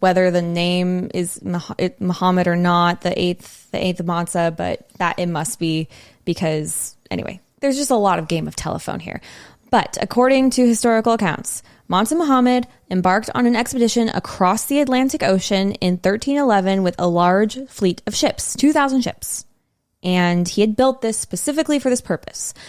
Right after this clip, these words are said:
The reasons for that expedition are unclear, but some historians actually speculate that he may have been seeking to establish trade with the Americas.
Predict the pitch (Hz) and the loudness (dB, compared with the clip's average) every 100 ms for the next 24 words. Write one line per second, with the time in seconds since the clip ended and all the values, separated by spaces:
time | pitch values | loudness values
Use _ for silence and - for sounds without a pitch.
0 | - - 180 165 269 370 339 269 277 269 | -20 -10 -2 2 6 6 4 0 -2 -2
1 | 254 233 - 233 - 233 220 - 226 220 | 0 0 -2 -6 -4 -4 -4 -4 -6 -4
2 | 185 - 175 170 - - 339 277 - 247 | -6 -6 -6 -6 -10 -2 0 0 -2 -14
3 | - - - 196 277 262 254 - 262 262 | -20 -20 -4 0 2 2 0 2 4 2
4 | - 214 214 202 202 208 - 185 196 254 | 2 2 2 2 0 -2 -4 -4 -2 -4
5 | 254 196 190 185 180 202 190 180 247 269 | -2 -2 -2 -2 -2 0 0 0 -2 -4
6 | 196 - 185 185 165 170 160 160 214 - | -4 -4 -4 -4 -6 -4 -4 -2 -2 -4
7 | - 170 170 180 170 165 - - _ _ | -2 0 0 0 -2 -2 -8 -20 _ _
8 | 165 160 - 196 285 392 - - - | -6 -6 -2 0 0 -2 -10 -10 -12